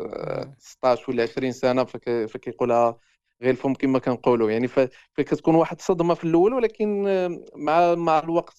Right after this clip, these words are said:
Speaker 2: كت-، كتلقى راسك أنك مجبر على أنك تتأقلم، على
Speaker 1: صحيح.
Speaker 2: أنك ت-،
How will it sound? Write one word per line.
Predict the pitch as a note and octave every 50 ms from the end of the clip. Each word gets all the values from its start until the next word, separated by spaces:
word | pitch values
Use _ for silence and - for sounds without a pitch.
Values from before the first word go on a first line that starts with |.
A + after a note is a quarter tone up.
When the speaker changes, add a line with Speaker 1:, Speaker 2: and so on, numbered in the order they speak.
| _ _ -
Speaker 2:
كت-، | D3+ D3 - - C#3
كتلقى | C3+ B2+ A#2+ - - C3+ C#3 - C#3+ C#3
راسك | C#3 C3+ C#3 -
أنك | - C#3+ C#3 C#3 C3 - C#3 C3+ C3+ - _ _ _ _ -
مجبر | - D3+ E3 D3 C3 C3 C#3+ C#3 C3
على | B2+ B2+ C#3
أنك | - - C#3 C3+ C3+ B2 -
تتأقلم، | C3 - _ - - D3+ - - C#3+ D3 D#3+ E3+ _ _ _ _ - - -
على | - C3 -
Speaker 1:
صحيح. |
Speaker 2:
أنك | D3 C#3+ C#3+ C#3+ C#3 -
ت-، | D3 C#3 - - C#3+ C#3 C#3 C#3 C3+ C3+ C3+ C3+ C3+ C3+ C3+ C3+ A#2+ G#2